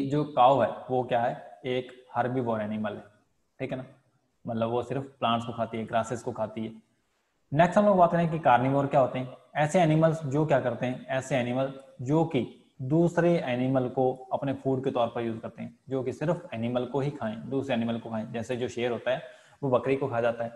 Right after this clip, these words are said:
ठीक है, तो वहां पर जो शेर है वो क्या है? carnivore है, ठीक है। carnivore क्या करते हैं? सिर्फ वो meat को ही खाते हैं, flesh को ही खाते हैं, मांस को ही खाते हैं, ठीक है ना?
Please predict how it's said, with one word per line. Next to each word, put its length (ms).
ठीक 140
है, 100
तो 80
वहां 160
पर 120
जो 120
शेर 240
है 60
वो 100
क्या 100
है? 60
carnivore 520
है, 60
ठीक 160
है। 100
carnivore 440
क्या 120
करते 260
हैं? 140
सिर्फ 480
वो 140
meat 360
को 60
ही 80
खाते 280
हैं, 160
flesh 260
को 80
ही 80
खाते 260
हैं, 60
मांस 220
को 100
ही 80
खाते 280
हैं, 100
ठीक 120
है 60
ना? 100